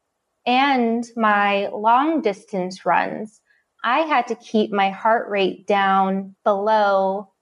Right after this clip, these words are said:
And, and this is for me. I'm not going to say, you know, if you're, you know, X age, run, run this heart rate, but I had to run under a hundred and fifty-five beats per minute. Um, and so that was a challenge,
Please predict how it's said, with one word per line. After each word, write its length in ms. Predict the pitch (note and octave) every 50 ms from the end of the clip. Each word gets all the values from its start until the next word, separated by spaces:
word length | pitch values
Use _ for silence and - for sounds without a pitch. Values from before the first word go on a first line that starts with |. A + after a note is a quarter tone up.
| _ _ _ _ _ _ _ _ _
And, 200 | - A3+ A#3 A3+
and 80 | A3+ A3+
this 160 | A#3 A3+ A#3+
is 100 | B3 -
for 220 | - C#4+ B3+ B3 B3+
me. 500 | B3+ C4 B3 A3+ A3 G#3 G#3 G#3+ G#3+ -
I'm 140 | G3+ G#3
not 180 | G#3 G3+ G3+ -
going 200 | - A3 G#3+ G#3
to 80 | A3+ G#3+
say, 380 | - - G3+ G3+ G3 G3 F#3+
you 140 | - - G#3
know, 200 | G3 F#3+ F#3 F#3+
if 120 | F#3 F#3+
you're, 540 | G#3 G3+ G3 G3 F#3+ F#3+ F#3+ F#3+ F#3+ F#3 - - _ _ _ _
you 120 | F3+ F#3+ F3+
know, 100 | - - -
X 240 | G3+ G3+ - - - -
age, 300 | G3 G3 F#3+ F#3 - F#3+
run, 460 | F#3+ F#3+ F#3+ F#3 F#3 F#3+ G3 G3 - _ _ _ _ _ _ _ _ _ _ _ -
run 360 | F#3+ G#3 G#3 G3 G3 F#3+ F#3+
this 180 | G3+ G3 G3 -
heart 240 | - G3 F3+ - F#3+
rate, 280 | F#3+ E3+ F#3 F#3+ - -
but 180 | G#3+ G#3 F3+ -
I 180 | A3 A3 A#3+ C4
had 300 | A#3+ A#3 A3+ A3 A3 G#3+
to 160 | - - A#3
run 200 | G#3 G3 F#3+ G3
under 360 | - - G3+ G3+ G3+ G3+ G3 F#3+
a 120 | G3 G3
hundred 360 | G3 - G3+ G3 G3+ G3+ G3+
and 160 | G3+ G3+ G3
fifty-five 760 | - G#3 F#3+ - _ G3+ F#3 F#3+ - G3 F3+ F3 F3 F3+ F3+ F3+ - _ _ _ _ _ -
beats 260 | A3 G3 G3 - - - -
per 180 | - G3+ F3
minute. 440 | F3 F3+ F3 E3 F3+ F#3+ G3+ G3+ - - _ _ _ _ -
Um, 340 | F3 - C3 - - - F#3+ _ _ _ _ - - _ _ _ _ _ _ _ _ -
and 240 | A3 G#3+ A3 A3
so 220 | A3 - A#3 A3 A3
that 500 | A#3+ C4 D4 D#4 D4 B3 - - - A3
was 180 | A3 G#3+ G#3+
a 60 | G#3+ F#3+
challenge, 880 | - - - C4+ C4 B3 A3+ G#3 - E2+ - - - G#3+ - - -